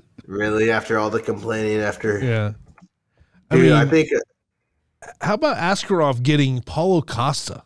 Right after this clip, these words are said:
Speaker 2: Like, you wanna talk about a fight that got booked out of nowhere? Which then once again leads to the bigger question of what the hell is going on with Khamzat Chimaev?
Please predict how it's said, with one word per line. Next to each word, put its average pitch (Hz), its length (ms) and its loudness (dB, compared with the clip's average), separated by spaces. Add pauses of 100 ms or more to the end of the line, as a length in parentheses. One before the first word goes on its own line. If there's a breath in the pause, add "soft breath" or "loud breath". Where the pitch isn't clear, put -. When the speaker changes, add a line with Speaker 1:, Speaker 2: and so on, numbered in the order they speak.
(120)
Speaker 2:
Like, 151 160 -2
you 320 120 4
wanna 392 140 -2
talk 220 180 0
about 185 180 2
a 139 100 0
fight 196 440 -2
that 190 120 -2
got 151 280 -2
booked 175 200 0
out 165 200 0
of 131 60 -6
nowhere? 185 520 -2 (1000)
Which 156 300 -2
then 208 240 2
once 214 200 0
again 185 320 0
leads 180 300 -2
to 175 160 0
the 151 100 2
bigger 156 260 0
question 160 480 0
of 131 380 0 (840)
what 202 320 0
the 247 120 0
hell 185 280 2
is 147 80 0
going 165 240 2
on 175 140 4
with 127 100 0
Khamzat 151 400 0
Chimaev? 123 640 -4